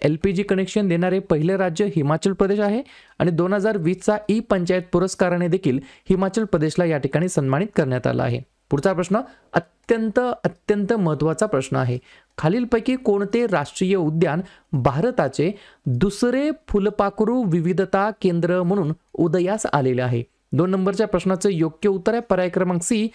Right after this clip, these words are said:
काझीरंगा राष्ट्रीय उद्यान. बऱ्याच, बऱ्याच, बऱ्याच वेळेला रिपीट, रिपीट एक्झामला हा प्रश्न विचारण्यात आला आहे.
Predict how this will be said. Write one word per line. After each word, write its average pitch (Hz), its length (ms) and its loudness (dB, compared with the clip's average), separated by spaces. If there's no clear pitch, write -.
काझीरंगा 214 680 0
राष्ट्रीय 175 560 0
उद्यान. 139 460 0
बऱ्याच, 202 600 0
बऱ्याच, 175 500 0
बऱ्याच 170 500 0
वेळेला 143 300 0
रिपीट, 185 420 0
रिपीट 208 360 0
एक्झामला 180 420 0
हा 165 120 0
प्रश्न 170 320 0
विचारण्यात 160 580 0
आला 170 160 2
आहे. 180 180 0